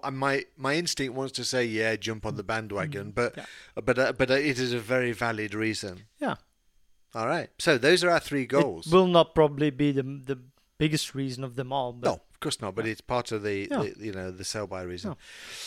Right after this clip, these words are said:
Speaker 1: So we now have our three goals. We know what our finishing line is.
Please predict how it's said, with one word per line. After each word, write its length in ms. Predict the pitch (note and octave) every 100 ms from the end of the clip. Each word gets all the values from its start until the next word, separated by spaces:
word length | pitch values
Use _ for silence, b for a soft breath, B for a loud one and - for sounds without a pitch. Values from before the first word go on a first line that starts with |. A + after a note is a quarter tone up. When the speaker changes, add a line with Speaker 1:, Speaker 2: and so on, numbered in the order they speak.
| B -
Speaker 1:
So 840 | - - D#3+ C3+ A#2 D3+ G#3 F#3 C3
we 80 |
now 200 | C3+ D3
have 200 | B2+ C3
our 160 | A#2+ A2+
three 380 | - A#2+ A#2 A2
goals. 360 | F#2+ G#2 A2+ -
We 60 |
know 180 | A#2+ A#2+
what 200 | A2+ A2
our 160 | A2 G#2
finishing 480 | - B2 G#2+ G#2+
line 280 | G2+ F#2+ F#2+
is. 420 | F#2+ A#2 B2+ -